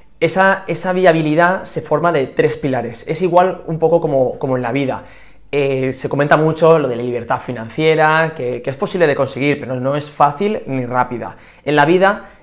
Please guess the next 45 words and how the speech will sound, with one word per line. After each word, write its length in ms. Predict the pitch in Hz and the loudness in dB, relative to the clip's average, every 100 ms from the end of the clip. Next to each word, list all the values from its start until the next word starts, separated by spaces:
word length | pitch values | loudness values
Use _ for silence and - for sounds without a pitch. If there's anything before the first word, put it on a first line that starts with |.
| _ | _
eh, 240 | 147 135 135 | -2 -2 2
para 180 | 135 | 2
poder 200 | 127 139 | 4 4
tener 380 | 139 156 156 - | 4 0 0 -4
esa 200 | 120 - | -8 -2
libertad 360 | 143 143 131 143 | 0 0 0 -2
financiera, 680 | 151 139 131 151 151 165 - | -2 -6 -4 -4 -2 -4 -6
tienes 300 | 135 135 135 | -8 -8 -6
que 140 | 139 | -6
est-, 260 | 131 - - | -6 -10 -14
estar 160 | 127 | -6
constituida 540 | 139 147 147 143 156 165 | -4 -4 -4 0 0 2
por 420 | 143 113 - - - - | 0 0 -10 -20 -20 -14
tres, 400 | - 147 135 - - | -2 0 0 -8 0
tres 160 | 160 | 0
pilares. 520 | - 127 104 110 - - - - | 0 -6 -6 -10 -14 -20 -20 0
El 140 | 156 | 2
primero, 400 | 143 147 160 143 | 4 4 4 4
que 80 | - | 0
es 80 | 131 | -6
tu 100 | 135 | -6
trabajo 600 | 127 123 127 - 120 123 | -6 -4 -4 -2 -2 0
diario, 500 | 123 156 180 233 254 - - | 2 2 4 2 0 -8 -6
el 100 | 123 | -6
que 60 | |
te 120 | 127 117 | -4 -4
da 100 | 113 | -4
una 240 | 117 120 | -6 -4
nómina, 580 | 135 170 185 202 220 208 | 0 0 0 0 0 -2
el 80 | 131 | -6
que 80 | |
trabajas 400 | 123 120 117 120 | -10 -12 -10 -10
diariamente 640 | 120 123 127 165 180 226 - | -6 -4 -2 -2 -2 -2 -2
y 100 | 135 | -8
al 100 | 120 | -12
final, 300 | - 127 120 | -10 -8 -8
al 80 | 120 | -10
final 220 | 117 123 | -10 -6
de 60 | 131 | 0
mes 360 | 160 220 - - - - | 2 0 -4 -16 -20 -6
te 80 | - | -2
pagan. 320 | 131 110 92 - - - - - | 0 0 -2 -14 -20 -20 -20 -12
El 80 | - | -6
segundo 300 | 139 147 170 | -2 2 4
pilar 400 | 185 196 233 254 | 4 4 4 0